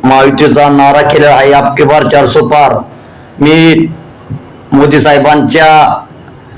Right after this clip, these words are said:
कामावर मी प्रेम असून माझं त्या, यामुळे मी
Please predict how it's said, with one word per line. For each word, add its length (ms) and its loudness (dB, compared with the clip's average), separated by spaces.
कामावर 600 2
मी 360 0
प्रेम 500 0
असून 280 0
माझं 380 0
त्या, 400 2
यामुळे 360 2
मी 380 -2